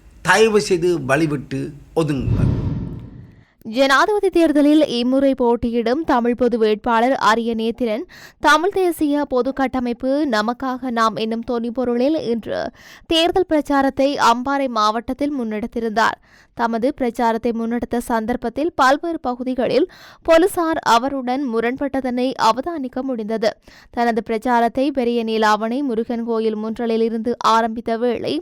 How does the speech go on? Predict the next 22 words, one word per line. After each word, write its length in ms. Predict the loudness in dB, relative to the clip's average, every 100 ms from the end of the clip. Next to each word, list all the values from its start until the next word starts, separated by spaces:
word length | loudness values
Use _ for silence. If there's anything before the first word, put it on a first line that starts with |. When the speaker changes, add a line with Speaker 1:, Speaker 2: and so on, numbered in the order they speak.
| -6
Speaker 2:
பூஜையில் 440 | -6 -4 -2 0 -2
ஈடுபட்டார். 500 | -4 -6 0 0 0 -6
பின்னர் 360 | -4 0 0 0 -10 -20 -6 2
மற்றொரு 420 | 2 2 -2 -2 0
பிரச்சார 280 | -2 0 0 0
நடவடிக்கைக்காக 960 | 0 -2 -2 -2 -2 2 0 0 -2 -2 -4 -12 -20 -8 2
செல்வதற்கு 540 | 4 4 2 -2 0 0 2
தயாராகி 520 | 2 4 4 2 0 -2
கொண்டிருக்கும் 480 | -4 -2 -4 -4 -4
போது 260 | -2 -2 -2 0 0
அங்கு 200 | 0 -4
வந்த 300 | -6 -4 -2 -2
பெரிய 340 | -2 -2 -2 -2 -2
நீலவாணை 540 | 0 -2 -2 -6 -8 -8
போலீஸ் 320 | -6 -6 -6 -6
நிலைய 240 | -4 -4 -6
பொறுப்பதிகாரி 600 | -8 -8 -8 -2 -2 -2
மற்றும் 340 | -6 -10 -10 -12 -12 -18 -20 -8
விசேட 340 | -6 0 2 2 0
அதிரடி 340 | 0 0 0 0
படையினரின் 580 | -2 -2 -2 -2 -4 -4 -2
இடையூறினால் 720 | 0 0 -4 -4 -2 0 0